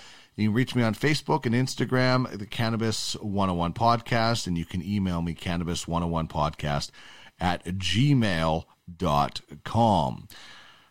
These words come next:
I've been thinking about this a lot. Um, you know, obviously, my idols in, uh, cannabis entertainment are Cheech and Chong. But I don't wanna say that all the time. So I'm gonna go with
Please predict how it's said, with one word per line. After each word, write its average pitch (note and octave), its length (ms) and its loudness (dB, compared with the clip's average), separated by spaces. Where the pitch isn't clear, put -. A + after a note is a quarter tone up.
I've A#2+ 80 0
been C3+ 80 4
thinking B3+ 260 4
about C#3+ 240 4
this C3+ 180 2
a A#2 60 0
lot. D#2+ 680 0
Um, D#2+ 400 -2
you F3+ 60 0
know, B2+ 120 6
obviously, C#3+ 880 4
my A#2 360 2
idols A#2+ 580 4
in, G#2 260 2
uh, F#2 220 0
cannabis A2 480 0
entertainment G#2 800 0
are F2 140 0
Cheech G2+ 300 0
and D#2+ 100 -6
Chong. F2 400 -2
But F#3+ 160 4
I B3 120 6
don't D#4+ 140 6
wanna F3 260 6
say D3 260 4
that A#2+ 300 2
all F2 320 0
the F2 100 -2
time. D#2 380 -2
So C3+ 320 2
I'm G#3+ 220 4
gonna F#4+ 200 2
go F#3+ 640 4
with C3+ 680 2